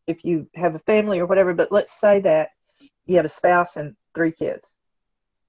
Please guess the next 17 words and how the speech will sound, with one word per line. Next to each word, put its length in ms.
and 180
you 80
want 340
to 460
get 160
some 180
agreements 680
about 220
expectations. 1040
Well, 280
the 160
time 500
to 120
do 160
it 140
is 200
not 380